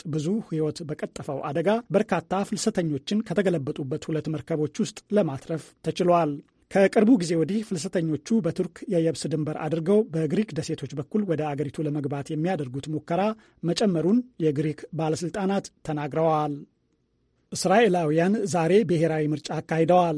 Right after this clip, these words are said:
እንደ ኤሮፓ አቆጣጠር ከሁለት ሺ አስራ ዘጠኝ ዓመተ ምህረት ወዲህ ለአምስተኛ ጊዜ በተካሄደው ምርጫ እስራኤላውያን አገሪቱን ካሽመደመዳት የፖለቲካ ቀውስ ለመላቀቅ ተስፋ አድርገዋል። ምንም እንኳ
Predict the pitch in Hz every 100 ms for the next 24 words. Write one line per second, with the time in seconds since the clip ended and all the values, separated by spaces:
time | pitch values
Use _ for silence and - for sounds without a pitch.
0 | 147 - 156 170 160 165 156 185 175 220
1 | 208 170 160 - 160 233 180 - 143 135
2 | 190 220 320 147 151 170 156 160 170 170
3 | 170 185 180 165 170 170 214 - 165 160
4 | 151 185 220 - 156 135 143 147 170 -
5 | 180 180 240 - 175 190 190 156 135 151
6 | 196 240 170 170 185 - 196 208 156 202
7 | 185 160 147 147 147 160 196 160 - 139
8 | - 151 - 156 165 175 170 214 - _
9 | - 165 - 151 151 147 160 151 180 180
10 | 151 156 _ _ - - _ - 170 202
11 | 196